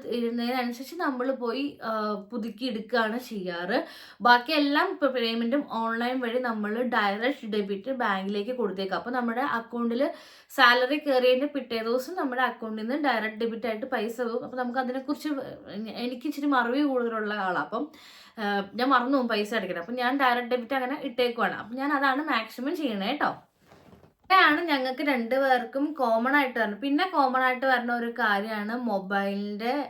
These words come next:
ആ, നമ്മള് പൈസ അടയ്ക്കണം. നമ്മള് മൊബൈൽ ബില്ല്, ആ, എനിക്ക് ഞാൻ ഇരുപത് പൗണ്ടിൻ്റെയാണ് ചെയ്തേക്കണത്. എനിക്ക് വൈഫ്-, ആ,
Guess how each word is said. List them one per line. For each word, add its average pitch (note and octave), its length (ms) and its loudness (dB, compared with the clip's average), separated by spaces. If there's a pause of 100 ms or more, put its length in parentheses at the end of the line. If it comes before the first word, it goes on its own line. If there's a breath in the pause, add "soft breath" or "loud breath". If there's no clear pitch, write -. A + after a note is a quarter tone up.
(120)
ആ, G#3 80 -6 (300)
നമ്മള് G3+ 420 -2
പൈസ G3+ 340 -2
അടയ്ക്കണം. F#3+ 300 -4
നമ്മള് F#3+ 240 -6
മൊബൈൽ G3 440 -4
ബില്ല്, G3 440 -4 (480 loud breath)
ആ, G#3 100 -2
എനിക്ക് B3 480 -2
ഞാൻ C4 200 2
ഇരുപത് A#3+ 380 0
പൗണ്ടിൻ്റെയാണ് G#3+ 680 -2
ചെയ്തേക്കണത്. F#3 580 -6
എനിക്ക് G3+ 260 -6
വൈഫ്-, F3+ 420 -2
ആ, G3 120 -4